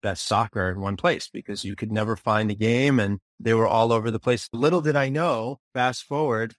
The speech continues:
<laughs> you know, seven years later, streaming is actually the worst thing that has happened to sports. It's actually quite,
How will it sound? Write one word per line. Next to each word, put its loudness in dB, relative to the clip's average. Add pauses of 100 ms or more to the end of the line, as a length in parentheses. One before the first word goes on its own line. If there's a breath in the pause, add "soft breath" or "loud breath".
<laughs> -14
you 0
know, -2
seven 0
years -2
later, 2
streaming 0
is -6
actually 0
the 0
worst -2
thing 0
that -2
has -2
happened -2
to -12
sports. -8
It's -12
actually -2
quite, 0